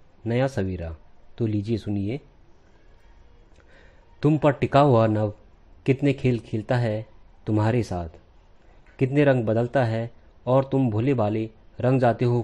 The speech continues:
पूर्णतः उसके रंगों में। तुम विशाल और उदात होते हुए भी बह जाते हो उसकी हल्की मुस्कान की उर्मियों के संग। जब उसका नीला वसन रंग जाता है विविध रंगों के छींटों से,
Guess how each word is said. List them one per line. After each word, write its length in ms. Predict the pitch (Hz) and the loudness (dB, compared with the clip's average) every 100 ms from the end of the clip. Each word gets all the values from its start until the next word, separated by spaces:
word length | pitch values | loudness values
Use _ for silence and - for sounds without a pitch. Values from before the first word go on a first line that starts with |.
| - | -2
पूर्णतः 480 | 120 135 131 110 107 - | -2 0 -2 -4 -6 -10
उसके 320 | - - 135 | -12 -4 0
रंगों 320 | 131 104 101 98 | 2 0 -2 -6
में। 200 | 92 85 - - - _ - - _ _ _ - - - - - | -8 -12 -18 -20 -20 _ -20 -20 _ _ _ -20 -20 -20 -20 -4
तुम 180 | - 160 | 2 2
विशाल 340 | 143 120 143 151 | 2 2 0 0
और 380 | 143 123 120 - | 0 0 0 -4
उदात 340 | 135 135 143 | 2 4 4
होते 300 | 117 95 - | -2 -4 2
हुए 220 | 131 117 110 | 4 4 2
भी 260 | 110 113 - - | 0 -4 -8 -8
बह 160 | 113 143 | 0 2
जाते 320 | 127 107 - | 4 2 0
हो 240 | 101 110 107 - - - - - - - | -4 -4 -10 -16 -20 -20 -20 -20 -20 -6
उसकी 380 | 127 - 143 131 - - - | -6 0 0 0 -8 -20 -8
हल्की 420 | 113 120 139 139 - _ | -6 -4 -2 -2 -4 _
मुस्कान 340 | 113 - 127 131 | -10 -2 0 0
की 160 | 127 - - | -4 -6 -2
उर्मियों 320 | 123 127 131 | 0 2 2
के 140 | 135 | -2
संग। 300 | 113 95 90 - _ _ - _ _ - - - _ _ - | -4 -6 -8 -14 _ _ -20 _ _ -20 -20 -20 _ _ -12
जब 260 | 110 139 147 | 0 0 0
उसका 260 | 151 - 127 | -4 -2 0
नीला 300 | 117 123 135 | 2 4 4
वसन 320 | 131 120 117 107 - - _ - | 4 0 -4 -4 -10 -20 _ -2
रंग 200 | 131 135 | 0 4
जाता 300 | 123 110 110 | 2 2 0
है 220 | 110 107 | 0 -2
विविध 300 | 117 127 139 | -2 0 0
रंगों 320 | 120 113 123 | 0 2 0
के 140 | 120 110 | -2 -6
छींटों 340 | - 104 135 | -4 -2 -2
से, 300 | 127 113 101 | -2 -4 -6